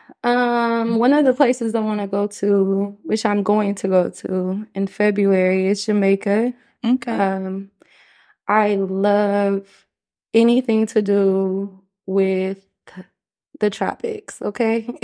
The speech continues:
Speaker 1: <laughs> I'm here for it. So, um, no, I'm not going, uh, yes, I'm gonna do the raft, but that's not <laughs> the light of what I wanna talk about.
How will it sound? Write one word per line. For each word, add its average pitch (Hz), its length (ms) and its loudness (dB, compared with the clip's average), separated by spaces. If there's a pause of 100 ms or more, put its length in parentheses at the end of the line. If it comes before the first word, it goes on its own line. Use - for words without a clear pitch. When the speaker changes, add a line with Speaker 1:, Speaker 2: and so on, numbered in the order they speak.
Speaker 1:
<laughs> - 140 -2
I'm 302 340 4
here 302 340 4
for 240 220 4
it. 220 320 -2 (400)
So, 220 600 0
um, 208 640 -4 (540)
no, 233 340 0
I'm 240 140 -2
not 233 200 -6
going, 220 260 -2
uh, - 240 -6
yes, 277 300 2
I'm 277 100 2
gonna 254 120 2
do 233 120 -2
the 208 120 0
raft, 214 420 0
but 196 120 -6
that's 214 240 -4
not 214 400 -2
<laughs> - 1040 -4
the 208 120 2
light 214 500 2
of 202 320 0
what 202 220 2
I 190 80 4
wanna 196 240 -2
talk 202 260 -4
about. 190 300 -2